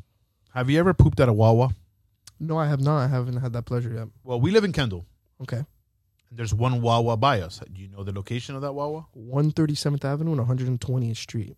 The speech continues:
Speaker 1: Correct. Well, guess what, chicken butt? That Wawa only has one stall.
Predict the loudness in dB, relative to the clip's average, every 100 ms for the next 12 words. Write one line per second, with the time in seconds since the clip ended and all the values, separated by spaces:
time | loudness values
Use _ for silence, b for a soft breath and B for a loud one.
0 | _ -2 0 -2 -8 -20 _ _ _ _
1 | 2 2 6 6 6 8 10 10 8 _
2 | 2 6 10 10 10 4 -16 _ _ _
3 | _ _ _ _ _ _ _ _ -20 -20
4 | 2 6 8 10 10 10 10 8 8 8
5 | 8 8 6 2 -4 4 8 8 6 6
6 | 10 10 8